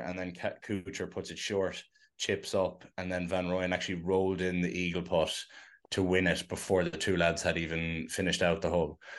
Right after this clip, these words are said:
Um, but the big thing is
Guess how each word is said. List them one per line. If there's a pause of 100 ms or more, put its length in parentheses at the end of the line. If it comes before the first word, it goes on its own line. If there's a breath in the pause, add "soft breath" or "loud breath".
(240 loud breath)
Um, (100)
but
the
big
thing
is